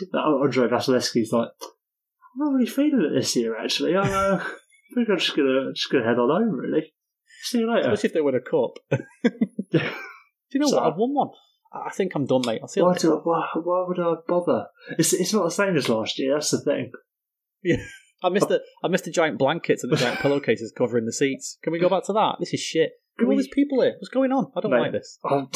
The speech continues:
Speaker 1: I'm just not a fan of all the plane journeys anymore, you know what I mean? Like, I, I, I'm, I'm more into rolling out of bed, chucking on a pair of sliders and walking down to the rink and just getting it going. All this
Speaker 2: That is
Speaker 1: preparation
Speaker 2: mad, isn't
Speaker 1: shit.
Speaker 2: it? If you think about it, it is mad that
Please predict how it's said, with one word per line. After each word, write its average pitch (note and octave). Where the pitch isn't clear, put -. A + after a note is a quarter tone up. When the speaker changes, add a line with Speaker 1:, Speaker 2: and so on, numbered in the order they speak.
Speaker 1:
I'm D3
just F3+
not E3
a -
fan A#2+
of A2
all B2+
the A2
plane D#3+
journeys -
anymore, A#2
you A#2+
know A2+
what G#2
I -
mean? B2+
Like, B2
I, -
I, C#3+
I'm, B2+
I'm C#3+
more E3
into C3+
rolling A#2+
out A#2
of -
bed, A2+
chucking -
on A#2+
a A2
pair A#2
of G#2
sliders A#2
and A2+
walking A2+
down A2+
to A2+
the A2+
rink A2+
and A#2
just A#2
getting C#3
it B2+
going. D3
All D#3+
this A2+
Speaker 2:
That -
is -
Speaker 1:
preparation B2+
Speaker 2:
mad, D#3+
isn't C#3+
Speaker 1:
shit. B2+
Speaker 2:
it? -
If C3
you D#3
think F3
about A#2
it, -
it E3
is F3
mad C3
that B2+